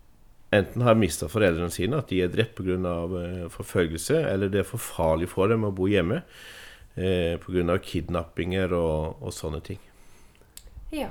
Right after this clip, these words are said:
Speaker 2: så da har faktisk, eh, Åpne dører en internatskole i Colombia.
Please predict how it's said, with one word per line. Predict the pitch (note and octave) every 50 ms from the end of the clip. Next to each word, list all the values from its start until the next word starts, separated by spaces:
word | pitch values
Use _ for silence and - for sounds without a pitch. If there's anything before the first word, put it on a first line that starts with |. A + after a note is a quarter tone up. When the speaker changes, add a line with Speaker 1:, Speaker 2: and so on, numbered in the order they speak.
| -
Speaker 2:
så | - - - - D4+
da | D4 G#4 A4
har | F4 E4 E4+
faktisk, | D#4+ - C#4 C#4+ - - A3+ G#3 G#3 - - - A3
eh, | G3 G3 -
Åpne | G3 F#3+ A3+ A3+ - - C#4 A#3+ G3+ -
dører | F3+ F3+ G3 G3 G3 F#3 F3 E3+ E3 D#3 - - - - -
en | F#3 F#3 F#3+
internatskole | - G3 F#3+ F#3 F3+ - G3 F#3+ G3+ A3+ B3 C4+ B3+ F#3+ E3+ F3 - - - - - - E3+ D3+ D#3 - - - D3+ D#3 - - - - - -
i | B3+ A#3 F3+ - -
Colombia. | - F#3 E3+ E3+ D#3+ D#3+ D3+ D#3 C#3 - C#3 F3+